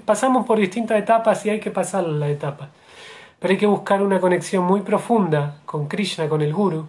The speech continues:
con el Guru, con el señor Chaitanya, con Krishna, con Srimati Radharani. Hay que ir, hay que profundizar en eso, en los aspectos más, más, eh, espontáneos de la vida espiritual, pero hay que tratar de presentar la conciencia de Krishna en un humor,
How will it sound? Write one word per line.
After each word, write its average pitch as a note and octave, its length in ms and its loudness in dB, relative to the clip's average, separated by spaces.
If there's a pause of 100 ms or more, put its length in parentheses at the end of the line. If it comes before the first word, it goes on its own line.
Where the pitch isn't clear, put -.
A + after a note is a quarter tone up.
(180)
con D3 160 0
el D3 100 2
Guru, D#3 360 2 (760)
con D3 180 -2
el D3 320 2
señor D#3+ 240 -4
Chaitanya, E3 500 0
con D3 160 0
Krishna, F3 400 -2
con D#3 100 -2
Srimati F3 400 -2
Radharani. F3+ 600 2 (260)
Hay D3+ 140 -2
que D#3 300 -8 (120)
ir, A3 220 2
hay F3+ 80 0
que F3+ 100 0
profundizar F3 720 0
en E3 80 0
eso, D#3 240 -2
en D3+ 60 -2
los D#3 120 2
aspectos E3+ 400 -4
más, F3+ 300 0 (680)
más, E3 580 0
eh, D3 640 2 (1200)
espontáneos D3+ 760 0
de D3 80 0
la D3 100 2
vida E3+ 160 2
espiritual, E3 560 0 (400)
pero F3 140 0
hay F#3 40 2
que F#3+ 160 2
tratar F3+ 260 2
de - 20 -
presentar F3 500 0
la F#3+ 140 2
conciencia F3 480 -2
de D#3 60 -4
Krishna F3+ 280 -4
en E3+ 80 -6
un F3 100 -4
humor, E3+ 360 2